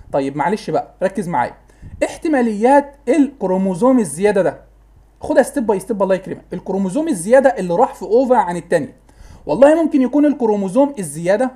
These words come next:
اهو، هكتب كده اهو، اكتب كده اهو بالعربي، الكروموزوم الزياده ممكن يكون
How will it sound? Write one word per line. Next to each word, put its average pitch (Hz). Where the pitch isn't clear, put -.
اهو، 151
هكتب 175
كده 190
اهو، 214
اكتب -
كده 160
اهو 180
بالعربي، 185
الكروموزوم 156
الزياده 151
ممكن 285
يكون 214